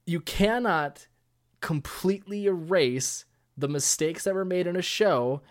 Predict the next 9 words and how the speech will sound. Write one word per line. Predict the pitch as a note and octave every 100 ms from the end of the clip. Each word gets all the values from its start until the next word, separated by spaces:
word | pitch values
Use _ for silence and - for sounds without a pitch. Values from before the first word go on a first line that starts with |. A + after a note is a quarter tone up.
| _ _ _
and | D3+ D3
say, | - D#3 C#3+ C#3 C3+ _ _ _ _
"Oh, | F#3 G3+ E3 D3+ - _ _ _
so | - F3+
long | E3 E3 F#3
as | B3 G3+
you | A3
just | G#3 G3
skip | - F#3+